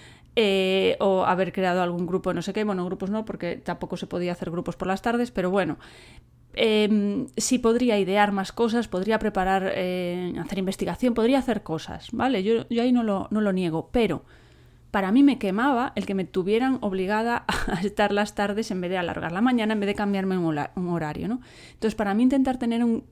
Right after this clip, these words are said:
equilibrio entre lo que yo aporto y lo que recibo,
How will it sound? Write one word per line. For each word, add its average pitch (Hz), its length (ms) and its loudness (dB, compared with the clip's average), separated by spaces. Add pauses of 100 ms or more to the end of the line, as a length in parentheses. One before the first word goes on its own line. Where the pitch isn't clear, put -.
(200)
equilibrio 226 600 0 (840)
entre 208 260 2
lo 202 100 4
que 208 140 0
yo 247 140 4
aporto 254 520 0
y 202 120 0
lo 180 160 0
que 196 80 0
recibo, 202 640 0